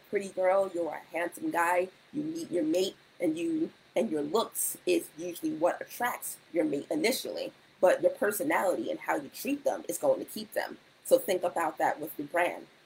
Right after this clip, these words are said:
Your professional looking brand will attract people at first, but how you operate and how you, and how you treat your client and the type of experience that you give your client will keep them. So that's my little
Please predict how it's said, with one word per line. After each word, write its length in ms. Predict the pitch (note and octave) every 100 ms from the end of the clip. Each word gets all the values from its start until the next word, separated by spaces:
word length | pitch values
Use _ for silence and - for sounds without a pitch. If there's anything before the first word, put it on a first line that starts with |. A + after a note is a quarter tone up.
| -
Your 140 | E3
professional 640 | - G#3 - E3+ - G#3+ G#3+
looking 280 | B3 C4+
brand 400 | C#4+ E3 D#3 F3+ A3+ _ -
will 140 | F3+
attract 440 | F3 - G3+ G3+ -
people 260 | D#3+ E3 -
at 180 | C#3
first, 400 | - A#3 - - - - -
but 120 | D#3+
how 220 | - G#3+
you 180 | G3+ G3
operate 580 | F3 F#3 G#3+ A3 B3+ C4 - -
and 140 | E3 E3+ -
how 300 | F3 F3 F3+
you, 460 | F3+ F3+ F#3 F3 F3+ -
and 260 | - A3 E3
how 240 | F3+ F3 F3+
you 140 | F#3
treat 320 | F3 - G#3+
your 120 | G#3
client 420 | G#3 F#3 G3 A3 A3
and 160 | F3
the 80 | D#3 - -
type 180 | G#3+ F#3+
of 140 | G3 F3
experience 560 | - - F3 F#3 F#3
that 180 | E3 -
you 140 | D3+ C#3+
give 200 | E3 F3
your 100 | F#3+
client 500 | - F#3 G3+ A3 - - _ -
will 460 | - E3+ E3 E3 D#3+ - -
keep 240 | F#3+ -
them. 240 | - - - _ _ _ _ _ _ -
So 420 | - F3+ E3+ D3 - _ _
that's 240 | D#3 F3 -
my 100 | G#3+
little 260 | A3 G#3+